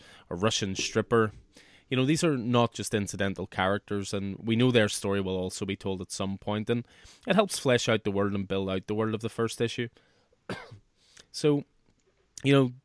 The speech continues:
David Embord, he, he builds these characters well through the dialogue and actions. Obviously, he had to streamline down a lot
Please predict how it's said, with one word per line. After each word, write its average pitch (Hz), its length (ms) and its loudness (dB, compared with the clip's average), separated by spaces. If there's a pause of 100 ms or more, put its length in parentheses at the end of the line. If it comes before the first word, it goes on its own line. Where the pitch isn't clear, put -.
David 165 240 4
Embord, 104 360 2
he, 104 120 2
he 113 100 -4
builds 151 340 -2
these 123 160 0
characters 104 420 -2
well 98 160 0
through 104 200 -4
the 92 80 -4
dialogue 95 500 0
and 90 80 -6
actions. 101 400 -6
Obviously, 131 320 0
he 113 160 4
had 101 160 -2
to 98 80 -8
streamline 98 540 -4
down 95 180 -2
a 95 60 0
lot 92 320 -2